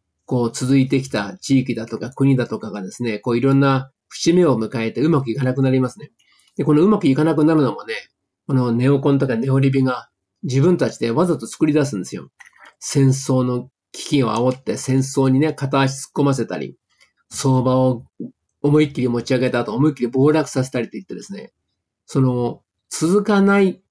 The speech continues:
くなるようなことをいかにも自然に起きたように演出するっていうのは彼らうまかったんですね。で、その結果ですね、まあ、その国も民族も困るでしょ？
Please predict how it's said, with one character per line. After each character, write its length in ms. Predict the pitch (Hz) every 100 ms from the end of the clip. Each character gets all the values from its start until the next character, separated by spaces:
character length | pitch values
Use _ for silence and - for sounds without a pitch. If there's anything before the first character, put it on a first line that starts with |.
| _ _ _ _ _
く 160 | - 170
な 140 | 170
る 100 | 185
よ 120 | 139
う 40 | 120
な 120 | 110
こ 100 | 120
と 160 | 127 120
を 200 | 95 -
い 140 | 160
か 160 | 135 269
に 160 | 262 247
も 120 | 254
自 200 | 190 -
然 280 | 143 175 175
に 100 | 180 -
起 220 | 175 -
き 20 |
た 140 | 135
よ 180 | 110 98
う 80 | 95
に 240 | 113 104 _
演 320 | 156 190 220
出 260 | 196 - 214
す 160 | 202 196
る 140 | 208
っ 60 | 208
て 80 | 180
い 20 |
う 40 |
の 20 |
は 60 | 135
彼 200 | 135 113
ら 60 | 104
う 40 |
ま 120 | 123
か 80 | 131
っ 40 | -
た 80 | _
ん 20 |
で 80 | -
す 80 |
ね。 120 | 147 285 _ _ _ _ - _ _ _
で、 460 | 147 220 151 - _ _ _ _ -
そ 200 | - 202
の 340 | 202 190 - _
結 200 | - 139
果 120 | 151
で 120 | 147 123
す 120 | -
ね、 220 | 117 107
ま 140 | 113 127
あ、 160 | 113 -
そ 140 | -
の 100 | 135
国 200 | 131 135
も 100 | 120 - -
民 140 | 131
族 180 | 117 107
も 80 | 107
困 180 | 135 139
る 80 | -
で 80 |
し 80 | -
ょ？ 180 | 175 202